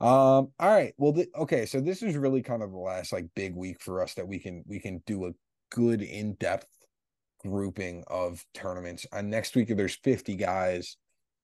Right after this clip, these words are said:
Following week, there's gonna be thirty guys. It's really gonna start to cut down.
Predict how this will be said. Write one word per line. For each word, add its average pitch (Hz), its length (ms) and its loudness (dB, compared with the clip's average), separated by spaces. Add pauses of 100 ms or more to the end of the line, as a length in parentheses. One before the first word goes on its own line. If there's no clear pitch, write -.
Following 107 280 2
week, 101 140 -4
there's 98 180 -2
gonna 98 100 -2
be 87 80 -2
thirty 92 460 0
guys. 87 420 2
It's - 180 -14
really 120 220 2
gonna 117 160 2
start 113 240 -2
to 98 80 -6
cut 95 260 -4
down. 87 440 -4